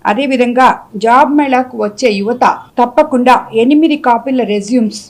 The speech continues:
తీసుకురావాలని, వాళ్ళ ఎడ్యుకేషన్ సర్టిఫికేట్స్, జిరాక్స్లు, ఆధార్ కార్డ్స్, జిరాక్స్ కాపీలు, పాన్ కార్డ్ కాపీలు, పాస్‌పోర్ట్ సైజ్ ఫోటోలు తప్పకుండా తీసుకురావాలని చెప్పి మిమ్మల్ని అందరినీ పత్రికాముఖంగా కోరుకుంటున్నాను.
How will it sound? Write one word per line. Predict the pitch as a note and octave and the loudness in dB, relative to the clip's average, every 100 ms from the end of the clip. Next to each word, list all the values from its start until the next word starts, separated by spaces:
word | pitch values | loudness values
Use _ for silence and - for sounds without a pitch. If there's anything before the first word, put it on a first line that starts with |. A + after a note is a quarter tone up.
| - | -4
తీసుకురావాలని, | B3+ B3 C#4 G#3+ G3+ G3 G3+ B3 D#4 - | -2 0 0 2 2 0 -2 -2 -4 -4
వాళ్ళ | G#3+ A3+ A3 | -2 0 0
ఎడ్యుకేషన్ | G3+ G#3 C4 C#4+ D4 C4+ | 0 -2 -2 -2 0 0
సర్టిఫికేట్స్, | B3 G#3 A#3 - A#3 A3+ B3+ B3 - | 0 -2 -4 0 0 0 -4 -6 -6
జిరాక్స్లు, | - A3+ A#3+ B3 - B3 B3 F#3 | -4 2 2 2 -2 -2 -2 0
ఆధార్ | G3 G#3+ B3+ B3 | 0 2 2 0
కార్డ్స్, | B3 A3 G#3 A3+ A3+ - - | 0 0 -2 -6 -8 -10 -2
జిరాక్స్ | A#3 B3 B3 - | 0 2 0 0
కాపీలు, | A#3 A3 A3 A3 A3+ - A3 | 0 0 -2 -4 -6 -4 -2
పాన్ | G#3+ C4 | 0 0
కార్డ్ | C4+ C4 B3+ | 2 0 2
కాపీలు, | A#3 A3+ A3+ A3 A3+ - - | 0 0 -4 -4 -6 -8 -2
పాస్‌పోర్ట్ | A3 A3+ D4 C4 | 0 0 2 2
సైజ్ | B3 G#3 G3+ | 2 -2 -2
ఫోటోలు | B3+ A#3+ B3 A#3 A3+ A3+ - A#3 | -2 0 2 2 0 -6 -4 -2
తప్పకుండా | A3+ C#4 C#4 C4+ B3+ | 0 -4 -2 -2 -2
తీసుకురావాలని | A3+ A3+ - A3+ G3+ G3+ G3 | -4 -8 -4 -2 0 -2 -4
చెప్పి | G3 G3 C4 | -8 -8 -8
మిమ్మల్ని | A3 G3+ G3 G3 | -6 -6 -6 -6
అందరినీ | F#3+ G3+ A3+ G#3+ A3 - | -6 -4 -4 -4 -10 -8
పత్రికాముఖంగా | G3+ G3 G3+ A3+ G3+ G3 G3 G3 | -8 -8 -6 -4 -4 -6 -8 -8
కోరుకుంటున్నాను. | F#3+ G3+ G3+ G#3 G3+ G3+ G3 C#4 | -4 -6 -4 -6 -4 -4 -4 -6